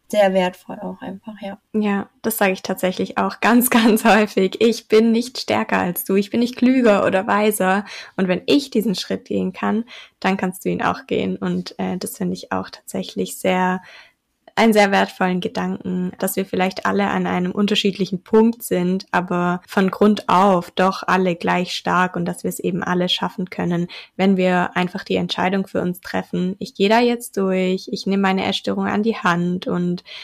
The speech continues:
Speaker 2: guck mir vielleicht auch die Themen an, die für mich relevant sind", und dann können wir das durchaus auch schaffen. Du hast ja auch das Thema, ähm, Sport schon angesprochen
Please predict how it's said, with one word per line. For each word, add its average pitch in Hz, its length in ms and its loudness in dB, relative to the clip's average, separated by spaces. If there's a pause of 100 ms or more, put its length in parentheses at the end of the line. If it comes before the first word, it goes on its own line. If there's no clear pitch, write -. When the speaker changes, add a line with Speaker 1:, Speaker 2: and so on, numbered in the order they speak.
(160)
Speaker 2:
guck - 160 -6
mir 220 140 2
vielleicht 196 340 0
auch 196 140 -4
die - 160 -6
Themen 190 360 0
an, 185 360 0
die 180 120 -4
für - 140 -6
mich 180 320 -4
relevant 185 560 -4
sind", 180 420 -4
und 180 200 -6
dann 180 280 -6 (320)
können 190 280 0
wir 175 80 -2
das 180 220 -8
durchaus 180 520 -4
auch 185 140 -6
schaffen. 185 640 -6 (400)
Du - 80 0
hast 233 140 4
ja 233 180 4
auch 226 80 0
das - 220 -4
Thema, 208 580 4
ähm, 190 300 0
Sport 196 580 2
schon 185 180 0
angesprochen 240 1080 0